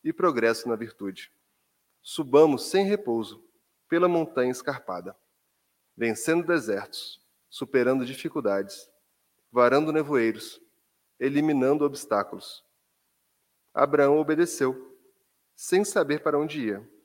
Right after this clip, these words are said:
e encontrou a realização da sua felicidade. Obedeçamos, por nossa vez, conscientes de nossa destinação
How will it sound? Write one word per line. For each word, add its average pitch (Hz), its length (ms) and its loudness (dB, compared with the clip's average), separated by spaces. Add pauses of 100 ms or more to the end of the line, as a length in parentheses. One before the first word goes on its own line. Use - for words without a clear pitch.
(380)
e 196 80 -2
encontrou 190 800 2
a 156 100 -4
realização 170 880 0 (460)
da 143 100 4
sua 139 220 -2
felicidade. 120 760 -4 (1000)
Obedeçamos, 143 840 0 (140)
por 117 120 -4
nossa 110 300 0
vez, 139 420 -2 (680)
conscientes 208 640 0
de 139 80 -8
nossa 147 320 2
destinação 139 760 0